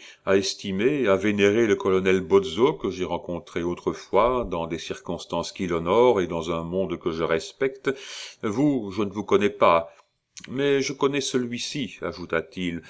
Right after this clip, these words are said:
en se tournant en tue d'une pièce vers le prince. « On ne se bat pas avec un homme de sa sorte. » La scène du duel, comme l'avait désigné d'avance notre ami Pistolet,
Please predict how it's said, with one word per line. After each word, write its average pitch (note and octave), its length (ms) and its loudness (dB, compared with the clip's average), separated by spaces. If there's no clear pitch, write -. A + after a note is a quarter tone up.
en F2+ 100 -4
se F#2 140 -8
tournant F2 400 -6
en - 60 -6
tue - 140 -12
d'une E2 200 -14
pièce E2 320 -2
vers D#2+ 160 -2
le D#2+ 120 -2
prince. « D#2 480 -6
On G#2+ 180 -4
ne F#2+ 120 0
se F#2 160 -2
bat E2 200 0
pas A2 300 2
avec - 320 -6
un E2 160 -4
homme D#2+ 180 -6
de D2+ 100 -8
sa - 180 -6
sorte. » - 600 -4
La F2 160 -6
scène G#2+ 260 -6
du E2 140 -10
duel, D#2+ 680 0
comme D#2+ 200 -6
l'avait D#2+ 240 -4
désigné D#2+ 440 -6
d'avance E2 520 -4
notre - 180 -8
ami F2+ 220 -6
Pistolet, G#2+ 600 -2